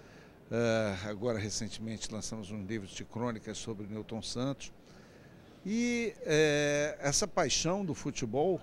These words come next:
né, eu acho que isso é o que tem atraído e que atrai as pessoas que vieram aqui durante esse evento, foi exatamente isso, de se inteirarem um pouco mais sobre essa vertente, uma,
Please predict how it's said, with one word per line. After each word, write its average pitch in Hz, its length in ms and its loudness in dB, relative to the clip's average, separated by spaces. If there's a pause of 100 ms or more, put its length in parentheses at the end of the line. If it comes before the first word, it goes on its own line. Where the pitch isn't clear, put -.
(160)
né, 143 220 -2
eu 120 100 -2
acho 131 220 0
que - 140 -8
isso 135 280 -2
é 156 40 0
o 147 60 -4
que - 140 -12
tem 135 220 -4
atraído 127 580 -4
e 123 80 -4
que - 140 -8
atrai 123 380 -2
as 107 80 -6
pessoas 117 600 -8 (600)
que 120 200 -2
vieram 123 600 0 (300)
aqui 104 320 -6
durante 110 440 -6
esse 101 180 -4
evento, 131 420 -4 (220)
foi - 140 -4
exatamente 131 720 -4
isso, - 220 -4 (440)
de 143 360 0 (760)
se - 240 -2
inteirarem 180 640 4
um 143 80 -2
pouco 143 320 -2
mais 151 320 0
sobre 165 540 0
essa 147 880 2
vertente, 196 680 0
uma, 202 320 -6